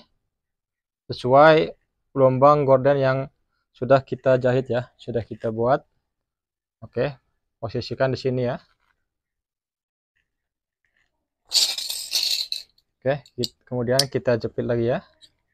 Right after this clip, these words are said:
Seperti itu. Oke, sini saya menggunakan jari saya ya,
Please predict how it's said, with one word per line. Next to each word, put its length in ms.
Seperti 480
itu. 240
Oke, 320
sini 320
saya 320
menggunakan 560
jari 240
saya 240
ya, 240